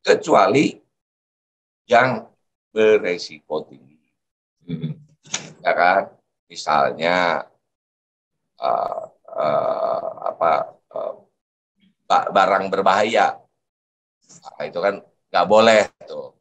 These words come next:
Speaker 1: Asal
Speaker 2: Ya, ya.
Speaker 1: dapat izin impor, tahu-tahu impor barang berbahaya, dipakailah bahan peledak dan sebagainya. Jadi hanya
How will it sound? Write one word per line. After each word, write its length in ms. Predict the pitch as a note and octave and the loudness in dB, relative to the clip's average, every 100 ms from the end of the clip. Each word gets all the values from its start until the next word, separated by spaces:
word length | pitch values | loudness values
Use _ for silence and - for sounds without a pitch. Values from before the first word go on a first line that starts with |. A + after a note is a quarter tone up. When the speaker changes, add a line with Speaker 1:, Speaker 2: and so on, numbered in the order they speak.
| _ _ | _ _
Speaker 1:
Asal 400 | F2+ F#2+ E2+ D#2 | -6 0 0 -2
Speaker 2:
Ya, 240 | E2+ C#2+ | -8 -10
ya. 160 | D2 _ | -12 _
Speaker 1:
dapat 320 | D#2+ - - - | -10 -6 -8 -10
izin 260 | D2+ D2+ | -20 -20
impor, 400 | C#2 C#2 E2 D2+ | -20 -12 -4 -4
tahu-tahu 400 | - C#2+ C#2+ E2 | -4 -10 -8 -12
impor 240 | D#2 D2 C#2+ | -12 -12 -10
barang 320 | C#2+ D2 D2 | -6 -6 -8
berbahaya, 640 | C#2 C2+ C#2 C#2 E2+ D2+ - _ _ _ | -10 -6 -4 0 0 0 -4 _ _ _
dipakailah 720 | C#2+ - - - - D2 C#2+ - _ _ - | -20 -12 -10 -2 0 0 -2 -6 _ _ -12
bahan 260 | C#2+ C#2+ C#2 | -4 -4 -4
peledak 460 | B1+ D2 C#2+ C#2 D2 | -4 -2 -2 -2 -4
dan 100 | C#2+ | -8
sebagainya. 560 | - C2+ B1+ A#1 - - _ _ - | -6 -10 -10 -12 -16 -20 _ _ -10
Jadi 320 | - F#2+ F#2 | -6 -4 0
hanya 260 | G2 G2+ | 2 2